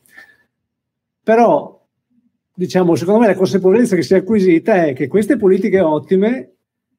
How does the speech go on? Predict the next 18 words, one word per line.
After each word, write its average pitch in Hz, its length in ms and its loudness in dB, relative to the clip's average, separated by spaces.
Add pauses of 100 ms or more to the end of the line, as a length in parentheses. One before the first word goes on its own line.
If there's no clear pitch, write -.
(140)
che 180 160 -4
necessitavano 175 640 -2
di 175 100 0
redistribuzione, 185 1000 -2 (320)
<laughs> 214 260 -18
ci - 140 -14
siamo 208 240 0
resi 185 180 0
conto 196 240 0
che 233 40 0
questa 180 200 -2
redistribuzione 185 420 -2
non 180 100 -2
sia 156 120 -6
mai 151 240 -2
stata 156 280 -4
fatta, 156 420 -6
no? 190 320 -4